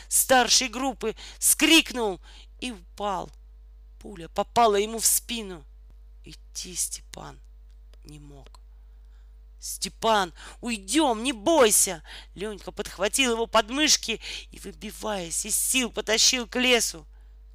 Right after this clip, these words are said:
Степан почти потерял сознание, но Лёнька упорно двигался к лагерю.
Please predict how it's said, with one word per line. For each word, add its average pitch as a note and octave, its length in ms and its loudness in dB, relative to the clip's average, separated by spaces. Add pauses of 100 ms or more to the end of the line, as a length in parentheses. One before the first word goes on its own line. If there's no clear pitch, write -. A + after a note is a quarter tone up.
Степан - 600 -14
почти - 360 -6
потерял F#3+ 500 -6
сознание, F#3 680 -2
но F3+ 200 -10
Лёнька A3+ 720 2 (320)
упорно A#3+ 920 4
двигался B3 760 2
к - 100 -6
лагерю. G#3+ 680 4